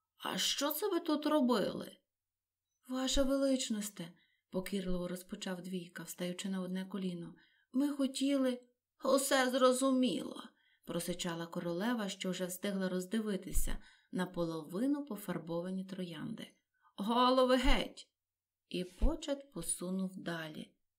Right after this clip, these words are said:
Лише три солдати затримались, аби виконати вирок королеви.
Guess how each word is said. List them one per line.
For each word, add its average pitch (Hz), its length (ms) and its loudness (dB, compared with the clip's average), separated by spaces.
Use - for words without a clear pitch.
Лише 277 340 -2
три 233 180 -2
солдати 175 520 0
затримались, 202 800 0
аби 202 220 -2
виконати 190 520 -4
вирок 180 380 -4
королеви. 196 720 -6